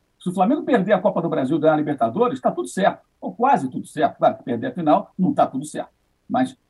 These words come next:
é, é o mais importante. Agora, se ganhar a Copa do Brasil e perder a Libertadores, termina o ano com muita reclamação, tá? E o, se bobear, o Dorival Júnior, é, termina o ano sobre fogo cruzado, porque, come-, vamos combinar,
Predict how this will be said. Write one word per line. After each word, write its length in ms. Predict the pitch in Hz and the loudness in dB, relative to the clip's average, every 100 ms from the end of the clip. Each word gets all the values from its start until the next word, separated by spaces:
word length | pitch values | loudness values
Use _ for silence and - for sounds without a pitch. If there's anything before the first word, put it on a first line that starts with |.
| _ | _
é, 200 | 117 117 | -6 -2
é 40 | |
o 80 | 156 | 0
mais 260 | 147 262 226 | 4 4 4
importante. 640 | 185 - - 95 - - _ _ _ _ - | -2 -4 -6 -6 -6 -12 _ _ _ _ -4
Agora, 240 | 131 143 | 0 0
se 140 | 135 254 | 2 4
ganhar 180 | 247 | 6
a 60 | 294 | 4
Copa 160 | - 240 | 2 -2
do 80 | |
Brasil 240 | 240 190 185 | 0 0 0
e 20 | |
perder 220 | 196 180 | -2 -2
a 20 | |
Libertadores, 720 | 185 165 151 131 147 247 127 _ _ _ | -2 0 2 4 4 0 -2 _ _ _
termina 360 | - 185 170 226 | -2 0 2 2
o 100 | 156 | 2
ano 160 | 226 | 0
com 120 | 233 202 | -2 -2
muita 220 | 220 247 | -2 0
reclamação, 580 | 220 247 254 - - - _ _ _ _ _ - | -2 -2 -4 -2 -4 -6 _ _ _ _ _ -2
tá? 220 | 113 143 _ _ _ _ - | -2 -2 _ _ _ _ -6
E 80 | 135 | -4
o, 180 | 143 131 | -2 -2
se 100 | 147 | -2
bobear, 300 | 139 131 196 | -2 0 0
o 40 | |
Dorival 320 | 202 147 147 | -2 0 0
Júnior, 220 | 135 208 | 0 0
é, 240 | 147 - 131 | 0 0 -4
termina 300 | 175 135 180 | -2 -2 0
o 80 | 139 | 0
ano 120 | 190 | -2
sobre 400 | 208 226 196 113 | -4 -2 -2 -4
fogo 240 | - 196 - | -2 -4 -4
cruzado, 400 | 302 160 135 - - | 0 4 4 0 -12
porque, 380 | - 143 156 - _ _ | -6 -2 -2 -4 _ _
come-, 260 | - 202 202 | -2 0 0
vamos 280 | 151 156 214 | 0 0 0
combinar, 440 | 240 262 - - | 2 2 0 -4